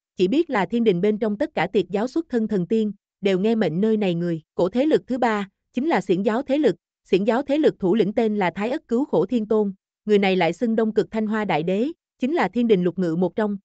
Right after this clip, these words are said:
thiên đình đại bộ phận xiển giáo đệ tử đều nghe mệnh nơi này người. Đệ tứ cổ thế lực, đến từ thượng cổ thiên đình hủy diệt sau,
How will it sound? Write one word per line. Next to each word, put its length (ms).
thiên 120
đình 180
đại 140
bộ 160
phận 220
xiển 200
giáo 240
đệ 160
tử 280
đều 200
nghe 160
mệnh 260
nơi 160
này 180
người. 280
Đệ 180
tứ 280
cổ 140
thế 180
lực, 180
đến 220
từ 120
thượng 240
cổ 160
thiên 200
đình 180
hủy 180
diệt 160
sau, 300